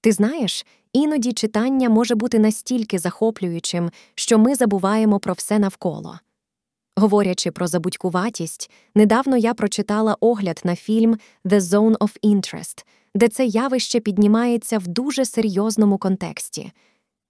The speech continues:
І знаєш що, дорогий слухачу, це не просто забудькуватість, це ігнорування реальності.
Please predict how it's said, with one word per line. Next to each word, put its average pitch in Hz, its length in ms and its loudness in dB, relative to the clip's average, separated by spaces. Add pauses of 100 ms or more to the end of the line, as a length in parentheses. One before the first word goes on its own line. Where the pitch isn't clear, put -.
І 247 100 2
знаєш 294 360 0
що, 175 480 -6 (340)
дорогий 240 420 2
слухачу, - 720 -6 (300)
це 269 140 2
не 294 120 4
просто 320 400 -2
забудькуватість, 202 1000 -4 (140)
це 262 220 0
ігнорування 247 880 2
реальності. 220 800 -2